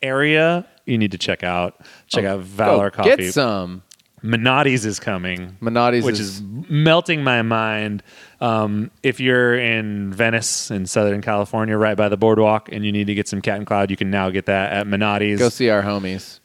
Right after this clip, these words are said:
Speaker 1: Nicely, Derek, Brandon, the whole crew over there. And that has just been coming online in the past couple weeks.
Speaker 2: Yeah.
Speaker 1: And that's been kind of a dream come true. So if you watch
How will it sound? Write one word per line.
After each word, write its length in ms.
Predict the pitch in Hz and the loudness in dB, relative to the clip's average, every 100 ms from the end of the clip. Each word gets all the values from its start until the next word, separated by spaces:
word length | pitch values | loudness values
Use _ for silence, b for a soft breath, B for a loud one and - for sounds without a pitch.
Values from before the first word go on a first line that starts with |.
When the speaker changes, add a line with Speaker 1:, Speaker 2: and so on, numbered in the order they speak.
| _ _ | _ _
Speaker 1:
Nicely, 760 | 113 113 110 117 110 101 101 - | -2 0 0 2 2 2 0 -2
Derek, 560 | 120 110 104 107 104 - | 0 2 2 2 0 -2
Brandon, 680 | 120 107 107 107 104 104 92 | 0 0 0 0 0 -2 0
the 100 | 131 | 2
whole 180 | 127 123 | 4 2
crew 320 | - 131 123 | 2 2 6
over 200 | 120 120 | 6 4
there. 500 | 131 127 127 139 156 180 | 2 4 4 2 0 0
And 580 | 117 107 104 101 98 92 | 0 0 0 0 -2 -2
that 340 | 131 135 143 - | 0 2 2 -2
has 180 | 127 110 | -8 -2
just 300 | 117 107 104 | -2 0 0
been 440 | 113 107 104 101 | 0 2 -2 -6
coming 220 | - 113 104 | -4 0 0
online 380 | 107 101 107 | 0 0 -2
in 60 | 107 | -6
the 80 | 101 | -6
past 540 | 104 95 - - - | -4 -4 -8 -14 -8
couple 240 | 127 101 98 | -4 -2 0
weeks. 480 | 131 - - - - | -2 -2 -12 -10 -4
Speaker 2:
Yeah. 220 | 147 135 - | -2 -2 -2
Speaker 1:
And 120 | 117 | -2
that's 140 | 117 - | -2 -2
been 160 | 120 | -6
kind 180 | 107 101 | -4 -2
of 80 | 92 | -2
a 60 | 92 | 0
dream 300 | 104 104 98 | 0 0 -2
come 180 | 104 | -4
true. 340 | 95 110 101 98 | 0 2 4 2
So 180 | - 101 | 0 -2
if 160 | 98 | 0
you 240 | 123 120 113 | 2 4 4
watch 520 | 107 117 107 - | 2 2 2 -2